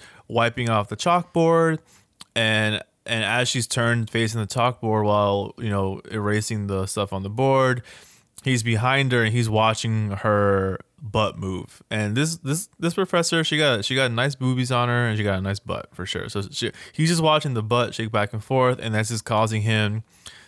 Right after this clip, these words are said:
to have obviously quite lewd ideas, one of which are to walk over to her and put his arms around her and press into her. So that happens,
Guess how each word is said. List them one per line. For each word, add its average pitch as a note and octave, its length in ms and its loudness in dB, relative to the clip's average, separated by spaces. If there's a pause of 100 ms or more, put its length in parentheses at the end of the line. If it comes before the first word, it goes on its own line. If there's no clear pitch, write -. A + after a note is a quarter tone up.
(120)
to A2+ 140 0
have G#2 380 2 (160)
obviously G#2 460 0
quite F#2+ 340 0 (220)
lewd F#2+ 460 -2
ideas, F#2 600 -6 (600)
one B2 260 2
of A#2 100 2
which A#2 600 0
are G#2 240 4
to G2+ 560 2 (520)
walk A2+ 380 2
over D3 240 4
to B2 120 2
her G#2+ 220 4
and G#2 220 -2
put A2+ 140 0
his G#2+ 100 0
arms A#2 300 2
around G2+ 320 2
her G2+ 180 2
and G2 240 -2
press G#2 260 0
into F#2+ 260 -6
her. - 260 -8
So F#2+ 400 0 (600)
that C3 300 2
happens, G#2+ 560 -2